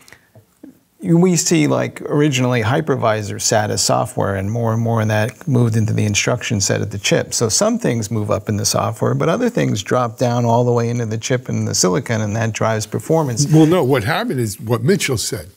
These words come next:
Speaker 2: that what moved down is the chip became a, a, a computer on the chip,
Speaker 1: Mm-hmm.
Speaker 2: right? But, but the fact is, a lot of this stuff, the software, eventually more and more of it get, gets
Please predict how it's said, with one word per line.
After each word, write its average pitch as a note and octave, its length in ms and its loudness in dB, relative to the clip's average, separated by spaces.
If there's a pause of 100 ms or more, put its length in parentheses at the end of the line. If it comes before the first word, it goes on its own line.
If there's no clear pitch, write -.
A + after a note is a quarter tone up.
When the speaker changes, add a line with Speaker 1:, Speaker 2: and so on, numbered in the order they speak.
(140)
Speaker 2:
that C3 500 0
what B2 220 2
moved B2+ 360 4
down D3 300 2
is A2+ 160 0
the G#2+ 100 0
chip B2 280 0
became A2+ 380 0
a, A2+ 300 0
a, - 460 -6
a A2 40 0
computer A#2+ 580 2
on G#2+ 140 0
the G2 100 0
chip, - 440 -2
Speaker 1:
Mm-hmm. C3 360 4 (500)
Speaker 2:
right? C3 320 0 (340)
But, C#3+ 260 0
but C3 220 2
the B2+ 100 2
fact C#3+ 440 -2
is, D3+ 560 2 (920)
a B2+ 60 -2
lot B2 560 4
of B2 160 2
this B2+ 200 4
stuff, C3 360 0
the A2 140 0
software, A#2 800 2 (340)
eventually D3 500 2
more C#3 400 4
and B2 140 4
more A#2+ 240 4
of A2 80 2
it G#2 140 2
get, A2+ 260 0
gets G#2+ 300 -2